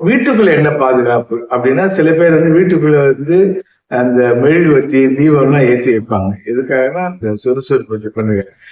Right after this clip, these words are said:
அது வந்து, அஹ், திரைக்கு பச்ச ஸ்கிரீன் இருக்கு, அது பக்கத்துல எல்லாம் அது இருக்கக்கூடாது, அது இல்லாம இருக்கிறது நல்லது. So, இல்ல ஒரு பவுடர் மாதிரி கண்ணுல பட்டாலோ இல்ல கையில ஒரு சின்ன காயம் பட்டாலும் உடனே ரெண்டுமே ஒரு குளிர்ந்த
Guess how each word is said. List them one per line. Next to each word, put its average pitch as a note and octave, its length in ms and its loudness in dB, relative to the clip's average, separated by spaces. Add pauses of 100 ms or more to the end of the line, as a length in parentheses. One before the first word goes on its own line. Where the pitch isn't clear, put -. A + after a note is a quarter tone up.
(280)
அது C#3+ 200 2
வந்து, E3+ 320 0 (580)
அஹ், B2+ 300 0 (260)
திரைக்கு G3+ 440 2
பச்ச C3 400 0
ஸ்கிரீன் F#3+ 340 2
இருக்கு, - 180 -4 (140)
அது B2+ 200 -6 (100)
பக்கத்துல D3+ 480 0
எல்லாம் D3+ 200 0
அது A2+ 180 -2
இருக்கக்கூடாது, A2 580 -2 (400)
அது A2 200 -4
இல்லாம D3 400 0
இருக்கிறது C3+ 400 0 (200)
நல்லது. G#3 280 -2 (440)
So, G3+ 100 2 (220)
இல்ல D3 160 2
ஒரு C#3+ 160 2
பவுடர் D#3+ 280 2
மாதிரி E3 180 2
கண்ணுல D3+ 340 0
பட்டாலோ B2+ 580 -2 (380)
இல்ல D3 180 -2 (140)
கையில E3 260 2
ஒரு C3 180 2
சின்ன D3 220 -2 (340)
காயம் B2 360 0
பட்டாலும் C3 420 -4
உடனே C#3+ 340 0 (440)
ரெண்டுமே E3 420 2 (140)
ஒரு B2+ 140 2
குளிர்ந்த E3 460 0